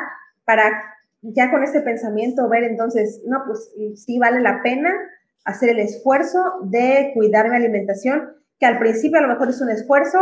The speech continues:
pero después ya estás con ese hábito y ya no va a ser un esfuerzo, ya va a ser algo que tú normalmente haces, te sientes bien y ya estás con ese hábito. Entonces,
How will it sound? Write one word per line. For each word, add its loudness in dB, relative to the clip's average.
pero 4
después 2
ya 2
estás 0
con -4
ese -4
hábito 2
y -4
ya 0
no 0
va 2
a -2
ser -4
un -4
esfuerzo, -2
ya 4
va 4
a -2
ser 0
algo 0
que -4
tú -2
normalmente 0
haces, -2
te 0
sientes 0
bien -4
y -2
ya 6
estás -2
con 0
ese -4
hábito. -2
Entonces, -4